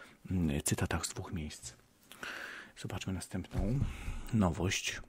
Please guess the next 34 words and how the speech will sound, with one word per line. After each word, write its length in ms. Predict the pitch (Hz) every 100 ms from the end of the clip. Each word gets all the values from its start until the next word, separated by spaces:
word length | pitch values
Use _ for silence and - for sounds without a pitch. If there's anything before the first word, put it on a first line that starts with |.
| - _ - -
z 60 | -
której 300 | - 95 90
jestem 280 | 85 - 85
średnio 340 | - 104 98
zadowolony 600 | 85 85 95 90 92 95
i 100 | -
średnio 340 | - 101 92 85
mi 80 |
się 120 | - -
podoba, 440 | 90 82 92 107
no 140 | 104
ale 180 | 87 95
jak 180 | 110 -
nowość, 440 | 82 85 104 - - - - - - - - - - - -
to 140 | - -
też 220 | 87 -
sprawdzimy 480 | - 90 85 85 80
sobie, 260 | - -
co 140 | - -
tutaj 240 | - 92
mamy. 460 | 85 78 82 113 139 - - - -
E, 460 | 85 78 78 78 78 -
nowy 280 | 101 110 95
przykład 360 | - 95 85
dynamiczny, 880 | 82 92 82 78 - 80 78 90 135 90 85 82 82 80
e, 40 |
drugie 340 | - 107 95 85
wy-, 580 | 73 78 76 - -
wydanie 340 | 98 95 87 90
poprawione 540 | 95 - 90 95 101
z 40 | 85
dwudziestego 460 | 98 - - -
drugiego 360 | 87 - - 90
roku. 300 | 82 -